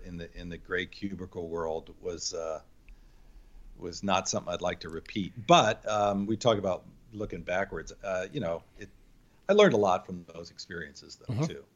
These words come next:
Speaker 2: Mm-hmm.
Speaker 1: Yeah. So I can, I can navigate all kinds of different things that relate to clients and, you know, I don't know, whatever the business side of things, even though I don't really consider my office, I re-,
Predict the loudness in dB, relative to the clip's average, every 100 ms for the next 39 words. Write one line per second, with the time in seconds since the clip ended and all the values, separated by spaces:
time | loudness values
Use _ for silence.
0 | _ -10 -6 -6 -10 _ _ -20 _ _
1 | _ _ _ _ _ 6 8 8 4 2
2 | _ 2 4 4 4 6 6 4 2 2
3 | 2 -2 -14 _ _ _ _ _ _ 0
4 | 0 2 0 0 -4 -8 -8 -6 -2 -2
5 | -4 -8 -10 -8 -8 -6 -6 -8 -10 -12
6 | -12 -12 -6 -4 -2 -4 -6 -8 -10 -14
7 | -16 -16 -18 _ _ _ _ -20 -14 -10
8 | -10 -10 -16 _ _ -14 -10 -4 -4 -4
9 | -8 -18 -10 -8 -8 -10 -8 -4 -4 -6
10 | -10 -16 -20 -18 -14 -12 -8 -8 -8 -12
11 | _ -12 -10 -10 -12 -20 -20 -14 -12 -12
12 | -14 -18 -16 -10 -10 -8 -8 -8 -12 _
13 | -18 -16